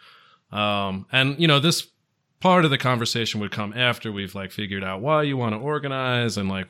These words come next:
what the real things you wanna fix, and, like, talked about how, you know,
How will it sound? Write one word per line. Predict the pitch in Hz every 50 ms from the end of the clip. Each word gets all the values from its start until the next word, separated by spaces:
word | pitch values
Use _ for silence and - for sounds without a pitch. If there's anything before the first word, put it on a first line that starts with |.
| _
what | _ 113 107 107 101 -
the | - 104
real | 98 104 104 104 98 95 95 95 92 95 101 - - _ _ _
things | - 160 160 147 147 131 110
you | 113
wanna | 110 98 95 90 87
fix, | - - - 180 175 160 156 143 - - - - - - -
and, | 117 107 101 98
like, | 95 95 95 -
talked | - - 113 107 - -
about | 98 101 101 98 95
how, | 101 104 101 101 98 95 95 98 - - - - - - - - _ -
you | 160
know, | 151 131 120 117 113 107 107 107 101 110